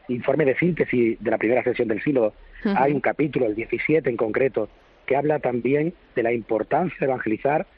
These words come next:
Speaker 1: en las redes sociales,
Speaker 2: Sí, sí.
Speaker 1: en lo que llamamos eso, el continente digital, sobre todo para llegar a los jóvenes,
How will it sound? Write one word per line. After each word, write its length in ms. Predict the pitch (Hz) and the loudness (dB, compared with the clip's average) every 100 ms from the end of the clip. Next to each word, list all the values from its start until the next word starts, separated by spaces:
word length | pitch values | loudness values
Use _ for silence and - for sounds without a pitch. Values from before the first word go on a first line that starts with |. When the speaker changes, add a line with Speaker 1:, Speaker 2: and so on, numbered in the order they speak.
| - - | -14 -2
Speaker 1:
en 80 | |
las 120 | 113 98 | -2 2
redes 240 | 131 143 | 0 0
sociales, 540 | - - 127 127 101 | -4 0 2 2 0
Speaker 2:
Sí, 140 | 214 208 | -2 -4
sí. 140 | 170 | -2
Speaker 1:
en 120 | 156 117 | -2 -2
lo 80 | |
que 120 | 113 113 | 0 2
llamamos 280 | 123 135 | 2 0
eso, 220 | 139 - 113 | -2 0 0
el 320 | 107 101 104 | 2 0 -2
continente 540 | 127 117 113 143 135 | -4 -2 -2 0 0
digital, 480 | 127 - 117 127 107 - - | 0 0 0 0 0 -10 -14
sobre 200 | - 127 | -2 0
todo 160 | 151 165 | 0 0
para 160 | 147 | 2
llegar 260 | 131 127 139 | 2 2 2
a 60 | 127 | 0
los 100 | - | 0
jóvenes, 480 | 160 160 160 175 | 0 0 2 -2